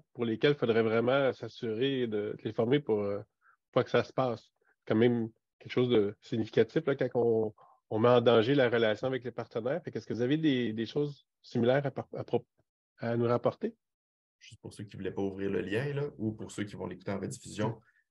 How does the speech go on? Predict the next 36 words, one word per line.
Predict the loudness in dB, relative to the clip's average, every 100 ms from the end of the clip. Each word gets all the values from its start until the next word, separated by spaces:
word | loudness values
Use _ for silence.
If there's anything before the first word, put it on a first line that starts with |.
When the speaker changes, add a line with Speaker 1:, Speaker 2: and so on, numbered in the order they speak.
| _
Speaker 1:
Mm. | -12
Speaker 2:
peut-être | -10
juste | -10 -8
montrer | -6 -6 -4
un | -6
peu | -4 -4 -2
qu'est-ce | -4 -4
qu'on | -6
avait. | -6 -2 -2 -2 -14 _ _ _ _ _ _ -10
Donc, | -6
ça, | -4
on |
avait | -4 -2 -2
vraiment | -2 -4 -4
ponctualité | -4 -2 -2 2 0
avec | 2 -4
différentes | -6 -4 -4
manifestations | -4 -4 -6 -4 -4 -4 -8 -10 -14 _ -8
et | -8
ensuite | -6 -6 -6 -2
des | -2 0
exemples | -4 -2 -2 -2 -4
de | -6
stratégies | -6 -8 -8 -10 -10
pour | -6 -6
l'élève | -2 -2 0 0 -4
qui | -16 _ _ -12
ne | -4
sont | 0
pas | 0
toujours | 0 0 0
a-, | -2 -2
associés | -4 -2 -4 -4 -6
l'un | -2 0 2
à |
l'autre, | 0 -2 -4